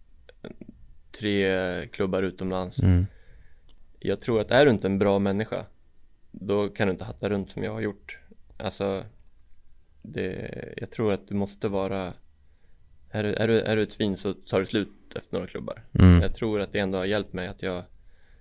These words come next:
Speaker 1: har varit omtyckt och, eh, med, i ett omklädningsrum också. Alltså, det, om man bortser allt från isen, liksom, att är man en bra kille som är schysst, allmänt schysst, liksom,
Speaker 2: Mm.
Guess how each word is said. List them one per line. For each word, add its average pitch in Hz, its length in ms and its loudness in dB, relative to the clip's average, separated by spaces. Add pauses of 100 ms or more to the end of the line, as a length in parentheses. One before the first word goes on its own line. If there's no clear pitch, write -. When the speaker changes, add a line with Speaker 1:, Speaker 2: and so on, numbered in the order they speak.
(120)
Speaker 1:
har 107 120 -2
varit 98 100 4
omtyckt 101 600 0
och, - 360 -2
eh, 95 400 0 (600)
med, 101 260 0
i 107 80 0
ett 104 100 0
omklädningsrum 98 560 0
också. 95 260 -6 (480)
Alltså, 101 240 -6
det, 98 380 -4
om 95 60 -6
man 98 140 0
bortser 104 220 -4
allt 95 120 -4
från 104 160 -2
isen, 107 240 -4
liksom, - 260 -10 (220)
att - 200 -12
är 104 100 -2
man 104 160 2
en 95 140 0
bra 95 320 2
kille 95 280 -4
som 92 380 -6 (100)
är 101 100 -4
schysst, - 360 -4 (440)
allmänt 104 300 0
schysst, - 300 -8
liksom, - 240 -10 (160)
Speaker 2:
Mm. 92 220 10